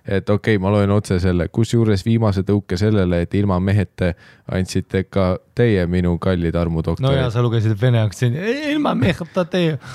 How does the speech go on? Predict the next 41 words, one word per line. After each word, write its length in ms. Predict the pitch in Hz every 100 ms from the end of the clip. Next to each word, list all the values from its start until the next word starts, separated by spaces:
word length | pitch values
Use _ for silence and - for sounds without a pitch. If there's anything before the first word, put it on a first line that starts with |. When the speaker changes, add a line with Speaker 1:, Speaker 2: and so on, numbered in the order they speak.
| -
Speaker 1:
No 180 | 117 123
st-, 220 | 123 131 -
blядь. 480 | - 110 117 113 95 101 -
Speaker 2:
No, 200 | 143 175
blядь, 240 | 175 196 196
teda, 540 | 202 202 208 208 175 208
говорите 560 | 190 196 190 190 - 151
meh. 260 | 151 165 123 - -
Speaker 1:
Mind, 220 | 113 127
mind 220 | 120 107
korraks 340 | - 117 110 -
Speaker 2:
Machine. 140 | 98
Speaker 1:
ajas 260 | 95 92 98
rajalt 460 | 104 104 107 92 85
see 120 | 98
maha, 220 | 95 92 92
"ilma 280 | 98 98
meheta". 540 | 87 95 90 - 82 82 - -
Speaker 2:
Mhm. 260 | 113 104 110
Speaker 1:
Ma 100 | 90
pidin 200 | 87 90
enda 220 | 95 92
peas 260 | 90 95 87
ümber 320 | 101 90 85
kalkuleerima, 680 | 82 82 - 90 87 82 78
kas 160 | - 92
see 80 | 87
on 60 |
ilma 240 | 87 92 87
meheta 540 | 92 92 80 - 80
või 240 | - 85 78
mida 260 | 85 87
see 220 | 85 90 - 160 - - _ _
olla 240 | - 110
võib. 180 | 82 80
Speaker 2:
Või 80 | 107
see 100 | 98
on 60 | 107
mingi 220 | 110 107
sadam 380 | 107 123 127 127
Saaremaal. 560 | 127 120 104 90 95